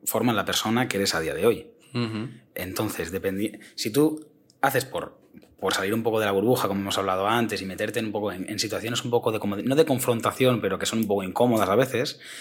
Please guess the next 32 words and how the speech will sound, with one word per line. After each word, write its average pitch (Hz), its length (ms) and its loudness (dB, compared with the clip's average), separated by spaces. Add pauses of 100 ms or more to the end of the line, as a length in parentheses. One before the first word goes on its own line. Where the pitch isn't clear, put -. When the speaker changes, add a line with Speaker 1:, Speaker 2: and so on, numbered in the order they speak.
(140)
Speaker 1:
eso - 200 2
de 90 80 -2
cara 107 160 2
al 117 60 2
futuro 123 480 2 (280)
va 107 160 -2
a 107 40 0
crear 123 240 6
una 120 160 0
persona 131 280 0
con 101 120 -4
un 98 80 -4
carácter 101 340 0
más 104 140 -2
fuerte 135 280 4
o 147 80 8
que 98 140 -2
luego 104 240 0 (160)
quizá 123 420 -4 (300)
cuando 101 180 -4
tengas 123 180 -2
un 127 100 -4
problema 123 240 0
en 120 40 0
el 113 60 -2
futuro 123 320 0
vas 117 120 2
a 123 40 0
saber, 113 460 2 (520)
eh, 85 560 -6
salir 113 320 0
adelante. 80 520 -4